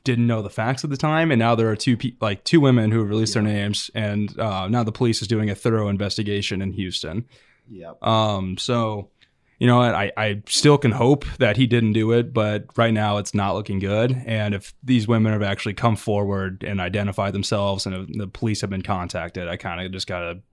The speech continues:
Speaker 1: see how this plays out.
Speaker 2: Yeah, twenty-two lawsuits is not good. Um, he's
Speaker 1: No.
Speaker 2: done for. He's a scumbag.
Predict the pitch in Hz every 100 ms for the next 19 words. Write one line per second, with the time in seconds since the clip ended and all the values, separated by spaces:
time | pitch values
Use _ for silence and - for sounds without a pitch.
0 | - - 104 85 87 - 87 85 82 90
1 | 98 98 92 90 - 143 135 139 120 110
2 | 107 113 104 95 101 92 90 90 92 90
3 | 87 87 85 82 82 90 - 101 87 85
4 | 85 92 90 85 85 85 80 - - 87
5 | 80 80 80 82 85